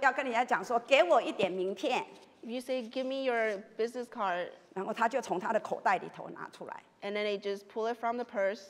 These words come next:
Speaker 1: Shh.
Speaker 2: A whole, <laughs>
Speaker 1: Yeah.
Speaker 2: a whole string of
Speaker 1: Yeah,
Speaker 2: business cards.
Speaker 1: 你可以看到每个人至少有两三个title，
Speaker 2: You see-，
Speaker 1: 呃，头衔。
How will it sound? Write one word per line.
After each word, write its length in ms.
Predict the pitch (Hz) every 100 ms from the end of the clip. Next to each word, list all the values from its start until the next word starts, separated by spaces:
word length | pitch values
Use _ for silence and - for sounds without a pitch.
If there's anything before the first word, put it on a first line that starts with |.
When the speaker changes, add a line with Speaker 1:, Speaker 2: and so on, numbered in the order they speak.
| -
Speaker 1:
Shh. 400 | - - - - - - - _
Speaker 2:
A 60 | 190
whole, 600 | - 220 220 220 208 - - - - - -
<laughs> 460 | - 277 - 214
Speaker 1:
Yeah. 80 | 202
Speaker 2:
a 20 |
whole 200 | 170 302
string 380 | 302 262 294 294 -
of 200 | 262 - -
Speaker 1:
Yeah, 200 | 240 233
Speaker 2:
business 80 | 262
cards. 0 |
Speaker 1:
你 140 | 240 233
可 120 | 330
以 60 | 392 370 -
看 480 | 392 349 302 269
到 260 | 302 302 233
每 180 | 240 262
个 140 | 359
人 220 | 349 285 311
至 220 | - 403 294
少 280 | - 208
有 200 | 226 214
两 260 | 240 240 185
三 220 | 220 254
个 100 | 233
title， 400 | - 240 240 202 - - - - -
Speaker 2:
You 80 | 208
see-， 80 | 214
Speaker 1:
呃， 120 | 202 - - -
头 220 | 208 202
衔。 260 | - 165